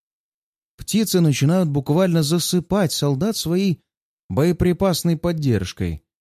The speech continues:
Какашки, падающие на головы солдат, превращаются в ледяные ловушки.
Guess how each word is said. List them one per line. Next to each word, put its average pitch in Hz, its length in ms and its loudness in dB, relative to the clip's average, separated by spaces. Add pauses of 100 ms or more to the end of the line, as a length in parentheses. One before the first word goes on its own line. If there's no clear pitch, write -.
(320)
Какашки, 139 580 0
падающие 131 560 0
на 107 120 2
головы 127 340 0
солдат, 110 480 -2
превращаются 151 640 0
в 147 60 0
ледяные 165 440 2
ловушки. 156 640 0